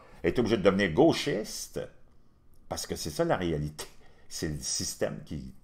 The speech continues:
qui domine, c'est les hauts fonctionnaires, qu'eux autres répondent à l'appel des Nations Unies. C'est les hauts fonctionnaires qui gouvernent.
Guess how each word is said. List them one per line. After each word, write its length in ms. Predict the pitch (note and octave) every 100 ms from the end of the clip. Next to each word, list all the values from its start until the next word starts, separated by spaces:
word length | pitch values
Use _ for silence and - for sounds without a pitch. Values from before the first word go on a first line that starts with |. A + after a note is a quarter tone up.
| -
qui 80 | D2+
domine, 460 | E2 C#2+ A2+ E3 D3+ - -
c'est 160 | -
les 140 | D2+ D#2+
hauts 80 | G#2
fonctionnaires, 600 | F2 D#2+ D#2 D2 A2 -
qu'eux 140 | D#2
autres 180 | F2+ -
répondent 480 | E2+ - D3 G#3 A2
à 240 | D2 D2 - - - - - - - - - - - - - -
l'appel 560 | D#2+ E2+ G#2+ G2+ E2+ C#2 - - - -
des 140 | D#2+
Nations 380 | F2 D#2+ - E2+
Unies. 400 | D2+ D#2 E2+ - - - - - - - - - - - - - - - -
C'est 160 | - F#2
les 140 | F2
hauts 120 | F#2
fonctionnaires 640 | A#2 F#2 F2+ - D#2 C3 F#3+
qui 100 | A2
gouvernent. 480 | F2 E2 F#2+ F#2+